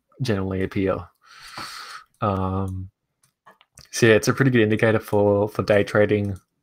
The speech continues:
on some of the bigger time frames. It's not so useful. Um,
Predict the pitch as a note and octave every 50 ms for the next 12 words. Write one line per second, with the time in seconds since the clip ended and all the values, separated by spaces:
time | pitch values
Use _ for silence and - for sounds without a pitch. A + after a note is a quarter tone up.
0 | - - A2 A2 A2+ - - A#2+ A#2 A#2+ A2+ G#2+ A2+ A2+ A2 G#2+ G#2 G#2+ - C#3
1 | - _ _ _ _ _ _ _ - _ _ _ _ _ _ _ _ _ _ _
2 | - B2 A2 G#2 - G2+ F#2+ A2 - - - A2+ A2 A2 G#2+ G#2 - - - B2
3 | A#2 A2+ A2+ A2 G#2 A2 - - B2 A#2+ A#2+ - - A2+ A2 G#2+ G#2+ A2+ A2+ A2+
4 | - A#2+ A#2+ A#2+ A#2 A2+ _ _ _ _ _ - _ _ _ _ _ _ _ _
5 | _ _ _ _ _ _ _ _ _ _ _ _ _ - G#2+ F#2+ F#2+ G2 G2 G2
6 | G2 G2 F#2+ G2 G2+ G2